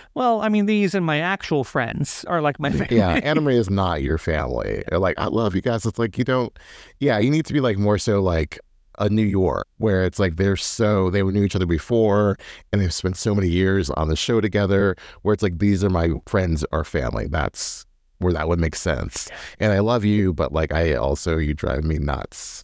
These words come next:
Speaker 1: Yeah. I mean, I can see, you know, Sutton and Garcelle, they're probably friends. I, I can't imagine a world where Sutton and Crystal, like, have ever called each other
Speaker 2: No, they,
Speaker 1: off
Speaker 2: Crystal
Speaker 1: the
Speaker 2: said that
Speaker 1: show.
Speaker 2: they're actually friends, that they're,
Speaker 1: Well,
Speaker 2: like, become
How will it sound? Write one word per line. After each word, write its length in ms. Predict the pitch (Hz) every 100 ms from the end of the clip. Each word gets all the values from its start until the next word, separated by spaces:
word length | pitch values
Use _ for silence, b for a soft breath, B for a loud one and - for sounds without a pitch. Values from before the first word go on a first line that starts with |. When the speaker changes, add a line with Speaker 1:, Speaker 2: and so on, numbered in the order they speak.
| - -
Speaker 1:
Yeah. 140 | - - _ _
I 60 | 175
mean, 120 | 190
I 60 | 185
can 180 | 190 175
see, 460 | - 180 165 - -
you 120 | 151
know, 200 | 123 110
Sutton 320 | - 165 139
and 180 | 143 135
Garcelle, 800 | 117 107 147 143 143 135 135 160 -
they're 380 | 156 120 127 123
probably 260 | 127 131
friends. 400 | 120 131 123 123 - -
I, 140 | 123 -
I 140 | 143 139
can't 360 | - 170 165
imagine 360 | 170 143 135 139
a 40 |
world 220 | 131 127
where 100 | 127
Sutton 460 | 117 - 127 131 127
and 160 | 127 120
Crystal, 460 | 143 - 131 117
like, 180 | 113 117
have 160 | - 127
ever 180 | 120
called 300 | 117 123 117
each 160 | 113 -
other 340 | 110 110 110 -
Speaker 2:
No, 320 | 131 143 107
they, 140 | 87 82
Speaker 1:
off 60 | -
Speaker 2:
Crystal 280 | - 117 139
Speaker 1:
the 60 | 131
Speaker 2:
said 180 | 107 117
that 20 |
Speaker 1:
show. 80 | 85
Speaker 2:
they're 80 | 80
actually 280 | 80 - 67
friends, 520 | 80 - 57 - - 76
that 120 | 78
they're, 100 | 82
Speaker 1:
Well, 120 | -
Speaker 2:
like, 100 | 80
become 160 | -